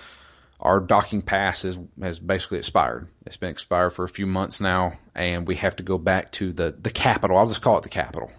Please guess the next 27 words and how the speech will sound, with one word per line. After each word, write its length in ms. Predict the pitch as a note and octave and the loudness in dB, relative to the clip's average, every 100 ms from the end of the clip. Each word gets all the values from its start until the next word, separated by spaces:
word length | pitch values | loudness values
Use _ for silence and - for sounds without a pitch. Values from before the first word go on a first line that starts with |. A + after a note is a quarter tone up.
| _ | _
because 220 | - A2+ | -4 -2
fuck 180 | - A#2+ | 0 -2
it, 80 | - | 0
it, 160 | G#2 D2 | -2 -2
it's 220 | G#2 - | 0 2
like 180 | G#2+ - | 2 0
the 60 | |
capital. 420 | - F2+ D#2 E2+ - - _ _ _ _ _ _ _ _ _ | -4 -4 -2 -6 -10 -20 _ _ _ _ _ _ _ _ _
We 100 | - | 4
have 120 | B2+ C3 | 4 4
to 60 | |
go 160 | A#2+ B2 | 4 4
back 220 | A#2+ G#2+ | 6 2
to 80 | A#2 | -2
the 80 | A2 | -2
capital 600 | B2 B2 G2+ F#2+ F#2+ - _ - | 2 2 2 -2 -2 -10 _ -8
planet 420 | G2+ F#2 F2+ - _ _ _ _ _ _ _ _ _ - | -2 0 0 -4 _ _ _ _ _ _ _ _ _ -10
to 260 | A2 G2+ G2 | -4 -2 -2
renew 340 | G2+ G2 F#2+ | -2 0 2
our 140 | F#2 | 4
license. 520 | A2 C3+ - C#2 - - _ _ _ _ _ _ _ _ - - - _ _ _ _ _ - | 6 4 0 -6 -14 -18 _ _ _ _ _ _ _ _ -18 -16 -16 _ _ _ _ _ -10
Even 180 | F2+ | -6
space 300 | F#2 C#3 A#2 | 0 4 4
pirates 360 | - G2 F2+ D2+ | 4 2 2 0
need 160 | F#2+ G2+ | -6 0
licenses. 460 | G2+ D2+ - - _ _ _ _ _ _ _ _ _ - - - - _ _ _ _ _ _ _ _ _ _ _ | 0 0 -8 -16 _ _ _ _ _ _ _ _ _ -20 -20 -20 -20 _ _ _ _ _ _ _ _ _ _ _
So 460 | - A2 G#2 G#2+ G#2+ | -2 2 4 2 0